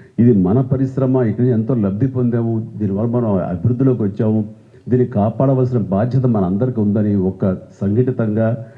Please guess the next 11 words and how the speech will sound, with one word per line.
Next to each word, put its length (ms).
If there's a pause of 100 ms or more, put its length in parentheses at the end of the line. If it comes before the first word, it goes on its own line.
(200)
ఒక్కటై 640 (600)
పోలీసు 340
వారిని 320
ఆశ్రయించి 600
వాళ్ళ 240
సహకారం 540
తీసుకుంటూ 600
వాళ్ళకి 360
మనం 560
కాంప్లిమెంట్ 560
చేస్తూ 340